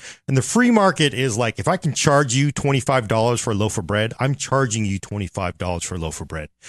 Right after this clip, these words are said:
And that is everything from gasoline to bread to eggs to graphics cards to phones. You charge what you can charge. I mean, that's what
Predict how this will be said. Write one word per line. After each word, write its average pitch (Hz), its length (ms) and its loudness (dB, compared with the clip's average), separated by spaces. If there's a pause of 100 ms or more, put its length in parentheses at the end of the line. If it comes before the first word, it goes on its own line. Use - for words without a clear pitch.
(380)
And 113 140 -4
that 135 180 2
is 123 200 -2
everything 135 440 0
from 104 220 -2
gasoline 139 720 2
to - 120 -4
bread 117 520 0
to - 180 -6
eggs 113 300 0
to 110 100 -6
graphics - 400 -2
cards 104 260 -2
to 98 80 -4
phones. 110 540 -2 (540)
You 120 340 -2
charge 123 720 2 (160)
what 113 320 0 (540)
you 113 180 0
can 123 160 -2
charge. 139 540 -2
I 98 100 -4
mean, 95 160 -2
that's - 440 -4
what 110 180 -2